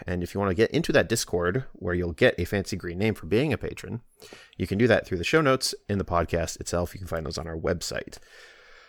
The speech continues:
Uh, we're not even really caring about Twitter anymore. And yeah, that's, that's about all we got. So that was, that was the episode. Thanks so much for listening, everybody,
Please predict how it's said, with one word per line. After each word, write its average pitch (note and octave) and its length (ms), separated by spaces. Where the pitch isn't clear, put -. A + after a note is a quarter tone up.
Uh, C3+ 640
we're C3+ 140
not B2+ 180
even A#2 400
really A#2 300
caring C3+ 280
about C3 200
Twitter C3 260
anymore. B2+ 500
And A2+ 760
yeah, A2 440
that's, - 340
that's - 180
about B2+ 180
all C3+ 100
we A2 80
got. A2+ 320
So - 120
that G2+ 120
was, - 380
that A2+ 100
was C3 100
the C3+ 80
episode. - 420
Thanks G2 200
so G2+ 100
much G2 140
for - 120
listening, - 300
everybody, E3 420